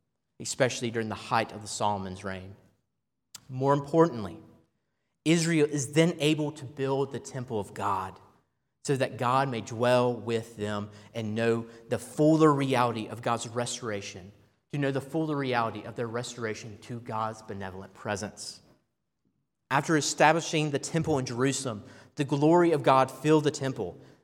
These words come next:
God's presence resided among the people of God, as we see in Second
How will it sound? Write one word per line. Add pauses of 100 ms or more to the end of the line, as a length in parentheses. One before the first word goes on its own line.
(260)
God's
presence
resided
among
the
people
of
God,
as
we
see
in
Second